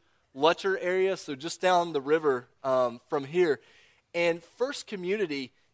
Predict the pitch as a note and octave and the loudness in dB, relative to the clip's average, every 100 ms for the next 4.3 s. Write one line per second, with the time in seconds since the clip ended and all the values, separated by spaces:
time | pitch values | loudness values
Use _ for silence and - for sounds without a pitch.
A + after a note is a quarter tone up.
0 | _ E3 D#3+ D3 B2+ C#3 E3 G3+ - D#3+ | _ -4 0 0 -2 -2 -2 -4 -6 -4
1 | C3 A#2 _ _ A#2 C#3 B2+ A#2 - - | -2 -4 _ _ 0 2 2 -4 -14 -6
2 | C3 A2+ - - C#3 C#3 C3 A#2 - _ | -4 -4 -6 -8 0 4 4 2 -10 _
3 | _ _ _ F#3 G3 - F#3 E3+ E3+ D3 | _ _ _ 0 0 0 0 0 0 0
4 | C#3+ C3 C3 | 2 2 0